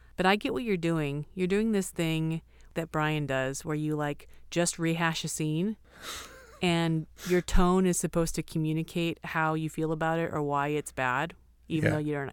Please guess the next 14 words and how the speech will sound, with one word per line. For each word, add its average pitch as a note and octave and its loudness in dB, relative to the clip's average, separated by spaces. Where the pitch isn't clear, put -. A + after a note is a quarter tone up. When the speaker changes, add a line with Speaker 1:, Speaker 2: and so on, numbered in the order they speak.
Speaker 1:
you're D#3+ -4
not D3 -2
actually D3+ -6
saying C#3+ -6
why D#3+ -4
it's E3 -6
bad. F3 -4
You're E3+ -4
just D#3 -4
describing D3+ -4
the C#3+ -4
scene D3+ -6
over E3 -4
again. F#3 -4